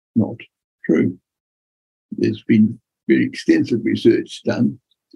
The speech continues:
and indicates that low levels of radiation, up to maybe a thousand times the regulated limit,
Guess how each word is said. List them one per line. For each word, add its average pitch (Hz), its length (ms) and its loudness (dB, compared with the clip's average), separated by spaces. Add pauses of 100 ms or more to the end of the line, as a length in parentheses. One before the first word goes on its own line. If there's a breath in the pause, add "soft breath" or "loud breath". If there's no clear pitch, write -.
(320)
and 107 280 0
indicates 113 760 0
that 117 280 -4
low 131 200 4
levels 117 460 2
of 104 100 -4
radiation, 110 720 -2 (440)
up 120 160 -2 (200)
to 120 320 2 (380)
maybe 117 340 0
a 107 80 -2
thousand 92 680 -2 (240)
times 120 460 0
the 131 100 0
regulated 110 760 -2
limit, 139 300 2